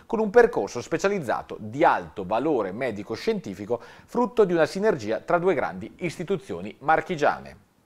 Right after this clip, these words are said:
E questa sera è appena cominciato il Cater Raduno. Si tratta del grande evento della trasmissione di Rai Radio due Caterpillar,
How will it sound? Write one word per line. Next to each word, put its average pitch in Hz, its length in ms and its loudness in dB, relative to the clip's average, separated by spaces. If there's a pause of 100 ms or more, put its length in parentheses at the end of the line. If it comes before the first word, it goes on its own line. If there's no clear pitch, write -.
(1700)
E 202 60 4
questa 247 240 4
sera 175 380 8
è 175 100 4
appena 151 460 6
cominciato 139 720 4
il 170 240 -6
Cater 113 480 4
Raduno. 120 640 4
Si 110 180 -10
tratta 113 400 4
del 98 180 -4
grande 107 540 2
evento 139 480 2
della 107 240 -2
trasmissione 139 640 2
di 107 160 -2
Rai 123 280 6
Radio 113 240 2
due 127 220 2
Caterpillar, 214 760 4